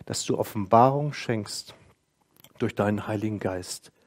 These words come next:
was die Wahrheit in jedem einzelnen Leben ist, die Wahrheit, die frei macht und die ausrichtet auf dich. Ich segne euch im Namen des Herrn Jesus Christus damit,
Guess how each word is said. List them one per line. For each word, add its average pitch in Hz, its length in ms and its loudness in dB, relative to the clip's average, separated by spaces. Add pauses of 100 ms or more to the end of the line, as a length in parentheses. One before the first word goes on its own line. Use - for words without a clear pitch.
(480)
was 123 320 4
die 95 220 2
Wahrheit 135 520 4
in 110 220 -6
jedem 123 220 0
einzelnen 120 360 0
Leben 101 300 2
ist, - 480 -6 (300)
die 147 240 2
Wahrheit, 120 320 8
die 113 60 0
frei 110 320 4
macht - 640 -8 (760)
und 117 220 -2
die 117 140 4
ausrichtet 131 640 2
auf 110 200 -4
dich. - 480 -12 (880)
Ich - 120 -14
segne 131 440 6
euch 135 220 0
im 117 120 0
Namen 113 260 2
des 117 140 -4
Herrn 120 140 0
Jesus 107 340 -2
Christus - 420 -10
damit, 98 500 -4